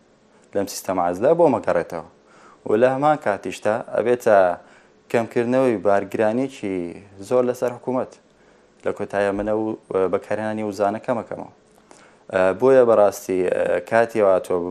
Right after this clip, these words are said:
بڕوای ئێمە وەکو چینی ئەندازیار، ئە، لایەنە پەیوەندیدارەکان، جیهەتی حکومی و سێکتەری ئەندازیاری، ئە، بیرێکی جدیتر بکەنەوە لە بەکارهێنان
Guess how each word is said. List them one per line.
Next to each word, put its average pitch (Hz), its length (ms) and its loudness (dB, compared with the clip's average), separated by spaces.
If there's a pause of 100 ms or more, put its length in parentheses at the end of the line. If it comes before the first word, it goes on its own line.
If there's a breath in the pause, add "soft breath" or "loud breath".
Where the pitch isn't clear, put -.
بڕوای 110 380 2
ئێمە 87 260 0
وەکو 90 240 -12
چینی 110 260 -6
ئەندازیار، 87 560 -4
ئە، - 720 -14 (260)
لایەنە 104 360 0
پەیوەندیدارەکان، 85 840 -2 (200)
جیهەتی 95 440 -6
حکومی 92 380 -8
و 87 120 -10
سێکتەری 104 440 -4
ئەندازیاری، 101 640 -2 (640 soft breath)
ئە، 92 80 2 (140)
بیرێکی 107 440 -2
جدیتر 101 440 -4
بکەنەوە 87 480 0
لە 95 140 2
بەکارهێنان 95 580 -2